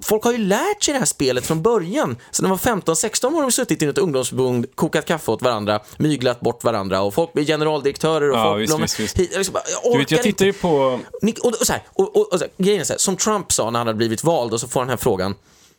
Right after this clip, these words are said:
Speaker 1: "Nu kommer du bli commander in chief over the U S Armed Forces. Eh, vad säger du om det?" Han bara, "Stort ansvar,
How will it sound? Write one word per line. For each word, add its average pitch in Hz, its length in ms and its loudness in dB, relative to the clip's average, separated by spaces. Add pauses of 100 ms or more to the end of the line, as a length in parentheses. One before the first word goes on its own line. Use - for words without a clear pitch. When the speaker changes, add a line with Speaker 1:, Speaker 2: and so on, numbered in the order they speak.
(1200)
Speaker 1:
"Nu 190 140 4
kommer 226 220 2
du 156 60 2
bli 127 160 -2
commander 123 400 0
in 113 100 0
chief - 460 -2 (640)
over 131 320 2
the 113 180 0
U 110 160 2
S - 140 0
Armed 92 220 -2
Forces. - 520 -2 (100)
Eh, 50 500 -2
vad 131 140 0
säger 139 220 0
du 139 60 -2
om 151 60 -2
det?" 127 160 2
Han 139 140 0
bara, 107 180 0
"Stort 185 280 2
ansvar, 156 420 0